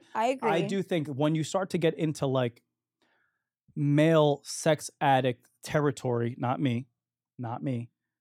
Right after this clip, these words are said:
Speaker 2: you start, it starts to get weird. 'Cause I, I'm a guy, I know, I know guys. And, like, there are some that are fucking weird.
Speaker 1: Can
Speaker 2: My
Speaker 1: you tell
Speaker 2: shit,
Speaker 1: me what
Speaker 2: I have
Speaker 1: weird is?
Speaker 2: accumulating,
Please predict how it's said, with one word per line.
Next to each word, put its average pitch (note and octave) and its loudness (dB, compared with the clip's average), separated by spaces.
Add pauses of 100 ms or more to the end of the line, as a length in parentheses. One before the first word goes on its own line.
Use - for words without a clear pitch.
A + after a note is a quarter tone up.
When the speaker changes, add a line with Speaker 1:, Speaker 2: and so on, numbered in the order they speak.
(220)
Speaker 2:
you D#3+ 0
start, - -2
it D3+ 0
starts - 0
to - -8
get D#3+ 0
weird. C3 -4
'Cause D3 -2
I, F3+ 4
I'm F#3+ 2
a G3 0
guy, D#3+ 4
I B2 2
know, D3 2
I D3+ 2
know D#3 4
guys. A2 -2
And, C#3 2
like, C3+ 2
there D#3 4
are D3+ 2
some F3+ 2
that D#3 2
are D3+ 0
fucking C3+ -2
weird. A#2 -2 (840)
Speaker 1:
Can C4+ -2
Speaker 2:
My C4 6
Speaker 1:
you C#4 4
tell C4 4
Speaker 2:
shit, C4 2
Speaker 1:
me C#4 -2
what B3 2
Speaker 2:
I A#3 4
have C4+ 4
Speaker 1:
weird G#3 0
is? G#3 0
Speaker 2:
accumulating, G#3+ 4